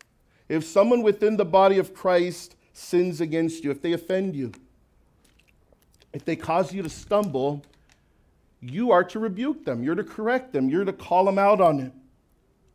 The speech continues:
And if they repent, if they say, "I'm wrong," if they say, "Hey, I messed up," forgive them.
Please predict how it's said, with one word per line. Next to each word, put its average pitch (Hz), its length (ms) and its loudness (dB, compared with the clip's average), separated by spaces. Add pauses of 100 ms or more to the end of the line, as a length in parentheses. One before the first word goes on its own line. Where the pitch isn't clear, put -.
(280)
And 170 140 0
if 214 160 4
they 240 140 2
repent, 220 800 -4 (240)
if 143 180 -10
they 196 160 -4
say, 190 440 -2 (160)
"I'm 165 260 -2
wrong," 165 640 2 (960)
if 165 180 -2
they 190 160 2
say, 190 280 -2
"Hey, 196 200 2
I 175 200 6
messed 180 480 -2
up," - 360 0 (840)
forgive 180 500 -6
them. 143 440 0